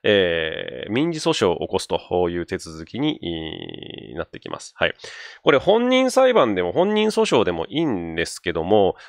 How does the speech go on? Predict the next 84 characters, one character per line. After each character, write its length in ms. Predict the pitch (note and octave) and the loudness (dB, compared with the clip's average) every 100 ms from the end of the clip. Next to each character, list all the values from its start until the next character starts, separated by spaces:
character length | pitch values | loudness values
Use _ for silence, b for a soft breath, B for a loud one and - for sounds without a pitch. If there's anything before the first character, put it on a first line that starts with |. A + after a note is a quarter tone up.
| - | 2
法-、 280 | G#3+ A#3 | 4 4
法 240 | - A3 A#3+ | 2 2 2
律 200 | B3 A#3 | 2 2
に 80 | G#3+ | 4
基 40 | F#3+ G#3 | 4 2
づ 200 | G#3 G#3+ | 0 0
い 60 | |
て、 200 | C3+ F#2 | 2 2
え 160 | - F#2 | 2 0
ー、 20 | |
話 280 | F2 G#2 A2+ | 2 2 4
さ 60 | B2 | 4
な 80 | F#2 | 2
い 80 | |
と 80 | D#2 | 0
で 80 | D#2 | -6
す 120 | - | -4
ね、 60 | F2 | -6
抗 240 | - G#3+ | 2 2
弁 160 | D#3 G2 | 4 2
に 80 | E2 | 0
な 140 | E2+ | 2
ら 100 | A2 | 4
な 100 | C3 | 2
い 60 | F2 | 0
っ 40 | |
て 200 | - F2+ | -6 -6
い 100 | E2 | -4
う 60 | D#2 | -2
の 100 | D#2 | -2
が 140 | D#2+ | 0
あ 40 | |
り 100 | D#2+ | 0
ま 120 | E2+ E2+ | -2 -6
し 80 | |
て、 300 | - F2 D#2 B B B - D3 | -2 0 0 B B B -2 2
例 80 | |
え 40 | A3+ | 4
ば、 80 | C3 | 4
あ 40 | |
の 60 | F#2+ | 4
ー、 40 | F2+ F2+ F2 E2+ E2+ E2+ E2+ F2+ - | 2 0 0 -2 -4 -6 -8 -10 -2
こ 80 | - | 2
れ 80 | G#3+ | 4
明 260 | A2 - C#4+ | 4 4 4
ら 100 | C4+ | 4
か 100 | G#2 | 2
に 80 | |
お 80 | E2 | 0
か 140 | E2+ A2 | 0 0
し 120 | - | 2
い 220 | G#2+ - _ _ | 0 -2 _ _
で 80 | F#2 | -4
し 80 | |
ょ。 100 | D#2+ - _ _ | -4 -8 _ _
で 80 | C#3 | 2
も 120 | B2 - | 4 6
明 60 | |
ら 100 | D4 | 4
か 100 | - | 4
に 80 | D#2+ | -2
お 80 | E2 | 0
か 140 | A2+ | 0
し 60 | G2 | 2
い。 60 | E2 | 4
誰 180 | A3 | 4
が 100 | F3 | 4
ど 120 | G2 E3 | 4 2
う 40 | |
見 80 | G2+ | 2
て 60 | |
も 140 | D#2+ D#2+ | -2 -2
明 80 | A#2+ | -2
ら 60 | F#2 | -2
か 100 | D2 | -4
に 80 | |
お 60 | - | -10
か 100 | - | -10
し 100 | - | -12
い 40 | |
ん 20 | - | -14
で 60 | |
す 60 | - | -16
よ。 100 | - | -20